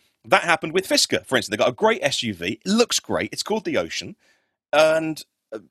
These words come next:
Henrik Fisker is a great designer. And I think what they've done with the design of it is, is, is really good. But then to use a,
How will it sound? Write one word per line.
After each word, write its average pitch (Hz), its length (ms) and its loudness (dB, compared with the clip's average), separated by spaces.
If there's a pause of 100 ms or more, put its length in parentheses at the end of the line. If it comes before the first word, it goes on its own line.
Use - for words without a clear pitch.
Henrik 240 360 0
Fisker 220 380 0
is 151 140 0
a 160 60 2
great 180 380 0
designer. 139 680 2 (120)
And 160 120 4
I - 20 -2
think 240 240 0
what 139 160 0
they've 123 180 0
done 151 300 2
with 120 80 -2
the 117 80 -4
design 135 320 2
of - 80 -6
it 78 160 -16
is, 110 220 -6 (100)
is, 113 220 -2
is 135 180 0
really 160 320 2
good. 214 300 0 (560)
But 151 220 2
then 175 280 4 (100)
to 160 100 -4
use 180 200 0
a, 156 180 4